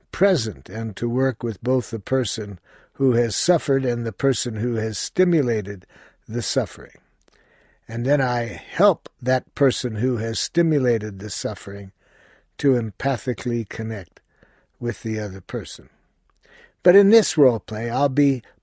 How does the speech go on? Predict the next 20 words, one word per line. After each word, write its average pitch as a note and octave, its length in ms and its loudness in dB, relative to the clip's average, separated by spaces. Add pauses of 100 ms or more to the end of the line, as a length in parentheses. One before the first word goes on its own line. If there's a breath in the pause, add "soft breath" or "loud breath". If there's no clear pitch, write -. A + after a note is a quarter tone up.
(100)
playing E3 380 4
the E3 100 8
role D#3+ 300 8
of D3+ 120 4
a D3+ 80 2
father A#2+ 540 0
who B2 160 2
has A#2 240 -2
stimulated G#2+ 920 -2
great C#3+ 320 0 (120)
pain A2+ 480 -4 (460)
for A#2 320 -6
his A2 260 -6
daughter. A2 460 -8 (500)
And A2+ 160 -6
I'll E3+ 300 4
be D#3+ 180 6
using D3 540 6
nonviolent C#3 960 2
communication B2+ 960 -2